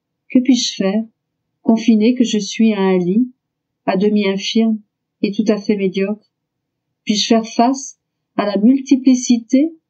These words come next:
et à l'infinité des fiat de la création et de la rédemption ? Si ce troisième fiat est comme les deux premiers, je devrais courir avec eux,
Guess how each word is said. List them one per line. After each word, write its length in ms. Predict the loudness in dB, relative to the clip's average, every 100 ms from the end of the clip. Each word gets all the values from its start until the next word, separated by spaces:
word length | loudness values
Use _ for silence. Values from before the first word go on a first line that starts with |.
| _ _
et 120 | -4 0
à 40 |
l'infinité 800 | 2 2 4 4 4 2 0 2
des 140 | 2 0
fiat 280 | 0 0
de 160 | 2 0
la 160 | 0 -2
création 680 | 0 0 -2 -4 -2 -2 -4 _ _ _
et 80 | -2
de 100 | 2
la 140 | 2
rédemption ? 680 | 2 0 0 -2 -6 -8 -8 _ _ _ _ _ _ _ _ _ _ _ _ -8
Si 180 | -4
ce 120 | 0 0
troisième 500 | 0 0 0 -2 -2
fiat 400 | 0 0 0 -6 -20 _ -4
est 120 | -2
comme 220 | 0 0
les 100 | 2
deux 180 | 0 -2
premiers, 500 | -2 -2 0 -2 -4 -6 _ _ _ _ _
je 160 | -4 -2
devrais 320 | 0 0 0
courir 400 | 0 0 2 2
avec 340 | 0 0 -2 -4
eux, 200 | -4